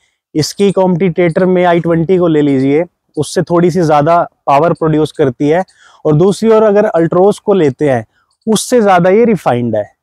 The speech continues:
तो इन चीज़ों को देखते हुए, और Baleno और ये तो एक ही engine share करती है,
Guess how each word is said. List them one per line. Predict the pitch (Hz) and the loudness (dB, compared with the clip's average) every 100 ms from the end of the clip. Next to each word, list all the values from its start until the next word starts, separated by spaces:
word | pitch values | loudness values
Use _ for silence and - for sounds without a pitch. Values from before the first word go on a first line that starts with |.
| _ | _
तो | - | 0
इन | 196 208 | 0 0
चीज़ों | 208 190 196 | 0 0 0
को | 196 | 0
देखते | 165 156 - - | 0 0 -2 0
हुए, | 170 165 185 - _ _ - | 2 2 0 -6 _ _ -4
और | 160 | 0
Baleno | 151 175 208 233 226 | 0 2 2 2 2
और | 208 | 2
ये | 196 | 2
तो | 185 226 | 2 2
एक | 175 170 | 2 2
ही | 180 | 0
engine | 170 165 160 | 0 0 -2
share | - 156 147 | 0 0 0
करती | 135 117 135 | -2 -2 -4
है, | 180 | -4